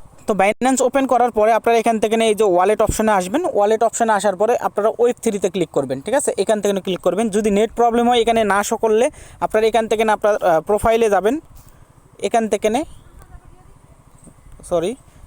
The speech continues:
এই যে এখান থেকে প্রোফাইল করে ওয়েব থ্রি বের করে আপনারা ওয়েব থ্রি ওয়ালেটে প্রবেশ করবেন। তো আমি ওয়েব থ্রিতে ক্লিক করে দিচ্ছি। আর যাদের ওয়েব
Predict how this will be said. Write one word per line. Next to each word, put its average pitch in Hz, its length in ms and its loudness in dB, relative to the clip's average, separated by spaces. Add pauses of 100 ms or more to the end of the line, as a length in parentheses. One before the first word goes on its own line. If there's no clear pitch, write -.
এই 226 140 -2
যে 247 120 0
এখান 240 160 0
থেকে 240 140 0
প্রোফাইল 220 340 0
করে 233 180 2
ওয়েব 202 320 2
থ্রি 226 160 2
বের 196 180 0
করে 240 180 2
আপনারা 220 240 2
ওয়েব 208 200 2
থ্রি 214 120 -2
ওয়ালেটে 196 340 2
প্রবেশ 220 300 -2
করবেন। 139 400 -4
তো 175 60 0
আমি 196 180 0
ওয়েব 208 140 0
থ্রিতে 208 280 -4
ক্লিক 196 180 -4
করে 196 200 0
দিচ্ছি। 175 320 -4 (460)
আর 165 100 0
যাদের 208 280 2
ওয়েব 233 220 2